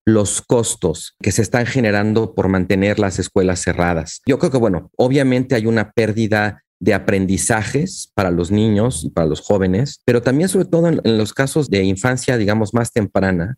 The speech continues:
hay una serie como de ventanas cognitivas que se abren y se cierran con determinadas edades. Y esas ventanas cognitivas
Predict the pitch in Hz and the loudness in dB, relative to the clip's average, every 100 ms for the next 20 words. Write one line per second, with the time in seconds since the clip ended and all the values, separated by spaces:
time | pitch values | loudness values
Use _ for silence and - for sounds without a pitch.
0 | - 131 160 170 165 156 - 147 135 147 | -2 0 0 2 2 0 2 0 2 0
1 | 143 113 104 101 101 101 131 143 151 - | 2 2 2 2 0 0 0 0 0 -2
2 | - 110 101 95 - 120 113 92 - _ | -2 0 0 0 0 2 2 2 -6 _
3 | - - - 117 - 131 151 175 170 135 | -20 -20 -2 0 2 2 2 2 0 0
4 | 110 98 110 123 143 110 85 - _ - | -2 -2 2 2 2 0 -2 -8 _ -20
5 | _ 113 107 107 107 101 104 104 107 - | _ 0 2 2 0 2 2 2 0 0
6 | 90 87 92 90 143 196 180 143 151 151 | 0 2 0 0 0 2 2 2 0 0
7 | - 120 110 104 117 135 139 | -2 -2 -2 0 2 2 -2